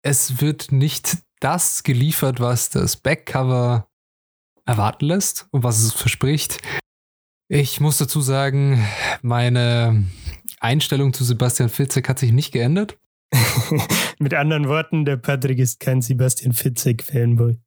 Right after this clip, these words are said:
Speaker 1: Nein, auf keinen Fall. Ich bin kein Sebastian Fitzek-Fanboy. Ich f-, ja, f-, respektiere und wertschätze auf jeden Fall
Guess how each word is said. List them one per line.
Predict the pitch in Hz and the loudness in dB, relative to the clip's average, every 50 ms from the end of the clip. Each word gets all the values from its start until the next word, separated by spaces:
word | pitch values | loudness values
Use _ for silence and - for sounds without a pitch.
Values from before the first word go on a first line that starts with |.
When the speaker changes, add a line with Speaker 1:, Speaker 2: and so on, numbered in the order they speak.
| _ | _
Speaker 1:
Nein, | - 135 120 117 117 107 104 98 - | -4 -2 0 2 2 0 0 -2 -2
auf | - - 120 - | -2 -2 -2 0
keinen | - 123 120 117 | 2 2 2 0
Fall. | - 127 117 127 147 151 | 0 0 0 0 0 0
Ich | 139 - | -2 -2
bin | - - 127 | 0 0 0
kein | 123 - 127 127 123 | 0 2 0 0 2
Sebastian | 123 120 123 120 - 127 120 | 0 0 0 0 2 0 0
Fitzek-Fanboy. | - - - - 123 117 - - 120 127 131 123 127 127 123 123 123 - - _ _ _ _ _ _ _ _ | -2 -2 -4 -2 -2 -2 -2 0 0 0 2 0 0 0 0 0 -2 -4 -8 _ _ _ _ _ _ _ _
Ich | - 123 123 117 - - - - _ _ _ _ - | 0 2 2 2 0 -2 -6 -8 _ _ _ _ -6
f-, | 135 - - - - - _ - | -4 -2 -2 -2 -4 -6 _ -10
ja, | - 127 127 131 123 120 120 | -6 -2 -2 0 2 0 0
f-, | 107 - - - 151 117 - - _ - | -2 -4 -6 -4 -2 -2 -2 -4 _ -2
respektiere | 135 127 - 131 127 - - - 131 - - - - 156 165 160 - 151 151 151 147 135 113 107 _ _ | -2 0 0 0 0 0 0 0 -2 -2 -2 -2 -2 0 0 0 0 0 0 2 2 0 -2 -4 _ _
und | - 147 127 120 120 117 - - - - | -4 -2 0 2 2 2 0 -4 -8 -6
wertschätze | 123 - 123 127 165 143 - - 143 131 - - 120 | -4 -2 0 0 0 0 0 0 0 0 0 0 0
auf | 123 117 - | 0 2 2
jeden | 127 120 127 117 | 2 2 0 0
Fall | - 120 117 117 117 107 | 0 0 0 0 0 -2